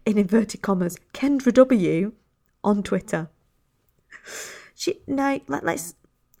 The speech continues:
let's not s-, let's not put words in her mouth. What Kendra W actually said was, before we all get angry with her, is, "Is the person naming these colours of yarn okay?" Light banter, I'd say.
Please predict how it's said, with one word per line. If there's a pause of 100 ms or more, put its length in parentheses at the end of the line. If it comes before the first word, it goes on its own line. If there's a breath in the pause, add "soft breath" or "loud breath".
(200)
let's
not
s-,
let's
not
put
words
in
her
mouth.
What
Kendra
W
actually
said
was,
before
we
all
get
angry
with
her,
is, (200)
"Is
the
person
naming
these
colours
of
yarn
okay?" (1160 loud breath)
Light
banter,
I'd
say.